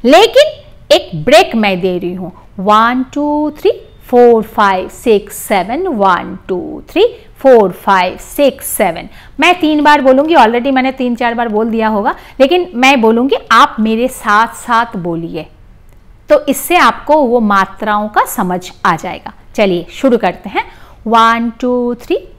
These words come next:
four, five, six, seven, one, two, three, four, five, six, seven, one, टू, थ्री, four, five, six, seven, one।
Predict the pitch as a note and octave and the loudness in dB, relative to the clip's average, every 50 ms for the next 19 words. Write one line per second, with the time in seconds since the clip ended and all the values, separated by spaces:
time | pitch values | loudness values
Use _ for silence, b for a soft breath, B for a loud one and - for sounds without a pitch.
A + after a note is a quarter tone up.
0 | - - - A#3 A3+ A3 G3+ F#3+ F#3 - - A3 G#3 G3+ G3 F#3+ G3 G3 - - | -12 -4 0 2 2 2 2 0 -4 -6 0 2 2 2 2 0 -4 -10 -12 -12
1 | - - B3+ A#3+ A3+ A#3 - - - - A#3 G#3 G3 F#3+ A3 B3+ D4 C#4+ A#3+ A3 | -6 -4 -4 -4 -4 -6 -12 -18 -12 -6 -2 -2 -2 -2 -2 -4 -4 -2 -2 0
2 | A3 A3 A3+ A3+ A3 A3 A3 A3 - B3 A#3+ A#3+ A#3 A3+ A3+ A3 - - E4+ A#4+ | 0 0 0 -2 -2 -4 -6 -6 -8 -8 -6 -4 -4 -6 -6 -8 -6 -2 -2 -2
3 | B4 B B B B - - A3+ A3 G#3+ G#3 G3 F#3 F3+ - - G#3 G3 G3 F#3+ | -2 B B B B -10 -4 -2 0 0 0 0 -4 -6 -8 -4 0 0 0 0
4 | F#3 F3 - - - - B3 A#3 A#3 - - - - - A3+ G#3 G3 G3 A3+ A#3+ | -2 -4 -10 -12 -6 -2 -2 -2 -2 -4 -12 -16 -10 -4 -2 -2 -2 -2 -4 -4
5 | C4 B3+ G#3 G#3+ A3 A#3 B3 B3+ B3+ C4 B3+ B3+ - C#4 C#4+ C#4+ C#4+ C#4+ D4 C#4+ | -4 -4 -2 0 0 0 0 0 -2 -2 -4 -4 -6 -6 -4 -2 0 0 -2 -2
6 | D4 - - C5 C#5 B B B B - - A#3 A3+ G#3 G3 F#3+ F#3+ F3+ - - | -4 -2 0 0 0 B B B B -8 -2 2 2 2 2 2 -2 -4 -4 -2
7 | G#3 G3 F#3+ F3+ - G#3+ - - - - G#3+ F#3 - - - - - - G3 F#3+ | 0 0 0 -2 -4 -8 -12 -12 -6 -4 -4 -4 -4 -8 -18 -14 -8 -6 -4 -4
8 | A3 D#4 G#4+ A4+ F#4 G#3+ G3 F3 D#3 - | -2 -4 -4 -2 -2 -2 -2 -2 -2 -4